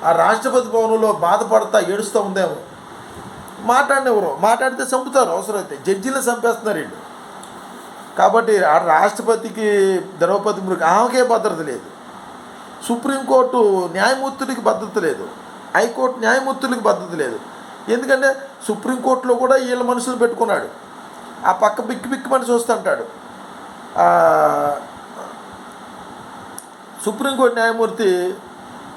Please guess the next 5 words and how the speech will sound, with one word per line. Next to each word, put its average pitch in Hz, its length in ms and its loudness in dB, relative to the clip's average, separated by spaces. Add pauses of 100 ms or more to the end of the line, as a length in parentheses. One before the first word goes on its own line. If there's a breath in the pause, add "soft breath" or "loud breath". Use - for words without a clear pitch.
(1400)
రంజన్ 208 440 2
గొగోయ్ 202 420 2 (560)
ఎవరో 214 260 4
ఒక, 214 280 2 (800)
ఆ, 175 80 4